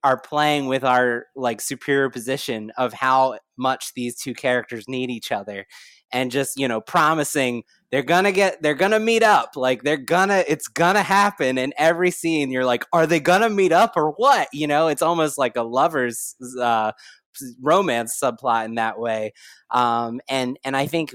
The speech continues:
that there's value in, if you have a story like this where two characters can't possibly meet for the sake of your story until late in the story, to play with those audience emotions of, like, making it clear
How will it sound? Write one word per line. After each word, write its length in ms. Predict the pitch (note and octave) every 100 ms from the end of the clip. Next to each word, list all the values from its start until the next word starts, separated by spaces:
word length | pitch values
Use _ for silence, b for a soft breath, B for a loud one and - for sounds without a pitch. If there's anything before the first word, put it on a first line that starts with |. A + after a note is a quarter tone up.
| A#2
that 340 | C3+ C3 A2+
there's 280 | C3+ B2+ A#2
value 680 | B2+ C3+ C#3+ C3 A#2+ A#2 A2+
in, 220 | A2 A2+
if 260 | A#2+ A#2 -
you 220 | C3+ D3+
have 240 | C#3 B2
a 40 | A2+
story 360 | - C3+ C3+
like 200 | A#2 A2+
this 200 | A#2 G#2+ -
where 140 | A2
two 220 | - -
characters 840 | - C#3+ C3 B2+ - A#2 A2 G#2+ - b b -
can't 340 | E3+ E3+ F3 -
possibly 500 | D3+ D3+ C#3 C3+ B2+
meet 340 | C3+ C3+ -
for 140 | C3
the 80 | A#2
sake 260 | - B2+ A#2+
of 100 | G#2+
your 100 | A2+
story 420 | - B2 A#2 A2
until 320 | A2 - A2+
late 160 | A#2+ A#2
in 100 | A2+
the 60 |
story, 320 | A2+ F3+ D3+ - B B B
to 180 | - E3+ E3
play 280 | - E3+ F3+
with 240 | F3+ E3+
those 220 | C#3+ C#3 B2
audience 440 | C3 C3 B2+ B2
emotions 680 | A#2+ A#2 C3 - A#2+ A#2 -
of, 180 | A#2+ A2+
like, 360 | B2 A2 G#2 - b b b
making 320 | C3+ D#3 D3+ D3
it 140 | A2+
clear 400 | - D3 C3+